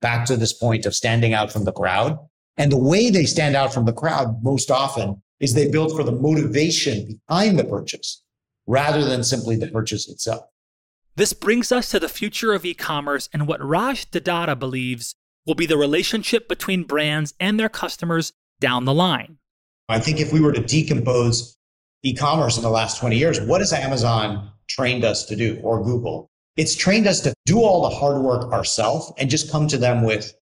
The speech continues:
Speaker 1: "Give me a piece of plywood, give me a particular shirt, give me this particular book."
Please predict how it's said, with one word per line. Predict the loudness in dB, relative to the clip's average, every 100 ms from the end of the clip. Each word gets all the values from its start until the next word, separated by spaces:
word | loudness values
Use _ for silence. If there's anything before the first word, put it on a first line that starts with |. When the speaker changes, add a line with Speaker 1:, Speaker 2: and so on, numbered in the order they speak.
| _ _ _ -4
Speaker 1:
"Give | -2 0
me | 0 0
a |
piece | -2 -4
of | -4
plywood, | -2 0 0 0 -2 -2
give | -2 0
me | 2 2 2
a | 2 0 0 -4 -10 _
particular | -6 -4 -2 -2
shirt, | -2 0 0 -2 -6 -4
give | -2
me | 0 -2 -2 -6 -4
this | -4
particular | -4 -4 -2 -2
book." | -2 -2 -2